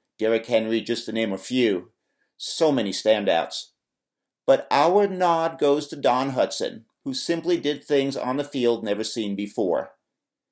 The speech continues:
He is widely considered the first modern-day receiver. And recall, he played in the nineteen thirties during the Great Depression. In his senior year in nineteen thirty-four, he was a consensus All-American, and the team won a national championship.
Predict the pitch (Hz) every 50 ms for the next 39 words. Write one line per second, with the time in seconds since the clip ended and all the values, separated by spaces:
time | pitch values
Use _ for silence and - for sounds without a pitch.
0 | _ _ _ _ _ _ _ _ 190 196 208 160 160 156 147 160 196 202 202 220
1 | 220 208 208 185 180 - - 220 214 165 135 131 151 139 - - 175 175 170 -
2 | 156 139 123 135 147 156 156 143 135 135 127 131 135 135 - - 185 175 170 104
3 | 90 - - - _ _ _ _ _ _ _ _ _ _ _ _ _ - 156 160
4 | 165 180 202 202 - - 240 190 220 180 160 170 170 175 180 - - - 180 185
5 | 180 190 190 190 175 175 170 175 170 - 185 185 175 - - 196 202 202 156 113
6 | 98 98 - - 139 147 147 147 139 135 - 131 147 160 - - - - 147 147
7 | 160 - 147 101 - - - - _ _ _ _ _ _ _ _ _ _ _ _
8 | _ _ _ - 135 127 113 - - - - 175 180 180 180 165 147 127 120 117
9 | 131 139 156 170 175 151 127 123 120 131 131 147 147 143 139 139 147 139 139 143
10 | 143 - - 151 151 156 160 160 156 - - _ _ _ _ _ _ _ _ _
11 | 127 123 120 104 104 104 110 98 95 - - 131 131 131 143 139 - 147 139 135
12 | 135 131 131 127 131 139 143 139 156 151 147 151 143 131 - _ _ - 104 104
13 | 98 90 - - 131 127 123 120 117 113 113 110 104 104 107 104 - - 113 101
14 | - 127 113 110 - 110 101 98 - 101 76 - -